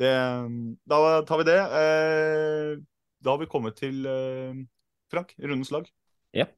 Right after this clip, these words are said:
Speaker 2: eh, rundens lag er satt opp i tre fire tre-formasjon denne gangen. Storevik i mål, Wembangomo, Brekalo og Kongstro bak. Maigård, Onsrud, Heltne Nilsen og Castro på midten. Aasen, Finne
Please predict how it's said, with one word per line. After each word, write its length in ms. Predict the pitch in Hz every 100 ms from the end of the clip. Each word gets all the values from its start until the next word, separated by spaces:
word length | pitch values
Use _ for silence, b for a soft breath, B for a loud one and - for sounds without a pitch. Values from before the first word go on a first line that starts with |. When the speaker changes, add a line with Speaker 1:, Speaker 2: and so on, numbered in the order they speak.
| _
Speaker 2:
eh, 180 | 98 98 98
rundens 260 | 120 107 107
lag 160 | 117
er 80 | 98
satt 220 | - 90 104
opp 160 | -
i 260 | 90 85 82 - -
tre 300 | - 107 107
fire 400 | - 98 98 95 80
tre-formasjon 720 | - 104 113 - 123 120 131
denne 160 | 127 131
gangen. 300 | 131 143 165 - _
Storevik 580 | - - 127 131 131 127
i 60 | 98
mål, 220 | 110 147 175 -
Wembangomo, 720 | 104 110 104 95 110 135 135
Brekalo 540 | 101 95 - 127 123 -
og 160 | -
Kongstro 480 | - 107 120 - -
bak. 380 | 110 120 - - b b b _
Maigård, 460 | 117 135 131 135 -
Onsrud, 540 | 107 123 - - 120 117
Heltne 300 | 107 - 98
Nilsen 400 | 101 - - -
og 140 | 87 -
Castro 340 | 123 - -
på 120 | 90 92
midten. 380 | 117 _ 143 - _
Aasen, 420 | 110 117 - 123 123
Finne 540 | - - 104 113 113